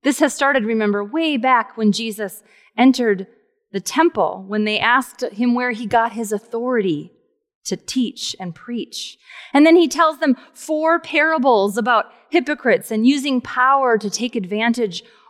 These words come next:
over those who they are supposed to be taking care of.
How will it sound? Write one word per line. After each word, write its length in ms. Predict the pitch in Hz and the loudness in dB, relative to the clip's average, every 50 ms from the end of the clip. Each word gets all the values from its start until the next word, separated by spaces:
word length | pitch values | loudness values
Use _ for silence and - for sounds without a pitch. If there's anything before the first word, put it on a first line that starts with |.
| _ _ - | _ _ 2
over 420 | 220 233 226 214 226 214 208 196 | 2 2 2 0 -2 -2 -2 -2
those 500 | 185 202 196 190 185 185 175 - - - _ _ _ _ _ _ _ _ | -2 -6 -8 -8 -10 -12 -14 -16 -18 -20 _ _ _ _ _ _ _ _
who 120 | - 202 | -4 -2
they 120 | 196 208 208 | 0 0 0
are 80 | 202 | 0
supposed 380 | 185 - 226 - 214 208 196 - | -4 -6 -8 -6 -6 -6 -6 -8
to 40 | - | -14
be 140 | 175 190 175 | -14 -14 -12
taking 340 | - 208 202 196 - 180 175 | -6 -4 -4 -4 -4 -12 -14
care 340 | - - 214 220 220 202 180 | -12 -10 -6 -2 0 0 0
of. 440 | 165 165 170 170 - - - - | 0 -2 -6 -10 -18 -20 -20 -20